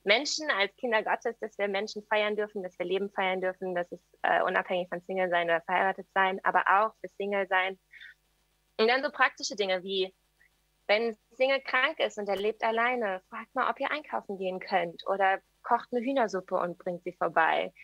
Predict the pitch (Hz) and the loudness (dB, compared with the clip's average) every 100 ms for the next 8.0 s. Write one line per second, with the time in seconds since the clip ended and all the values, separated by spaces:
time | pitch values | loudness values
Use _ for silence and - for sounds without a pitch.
0 | - - - - 214 214 220 220 226 220 | -20 -20 -4 2 4 4 2 2 2 2
1 | 226 247 - 247 254 233 196 196 220 226 | 0 -2 -6 -6 -4 0 0 0 0 0
2 | - - 220 240 - 208 220 - 220 - | 0 0 2 2 0 0 0 -2 -6 0
3 | 180 185 - 185 175 - 196 175 180 - | 2 2 2 2 2 -6 -10 -4 -4 -6
4 | 175 180 202 170 170 175 170 175 170 165 | -10 0 2 2 0 0 0 -2 -2 -2
5 | _ 160 160 170 165 160 208 214 196 - | _ -8 -2 -2 -4 -10 -8 0 0 0
6 | _ - 233 185 - 220 220 240 269 247 | _ -2 0 0 2 4 4 2 0 -2
7 | - - 196 208 - 180 - 170 165 165 | -6 -2 0 0 -4 -8 -6 -2 -2 -2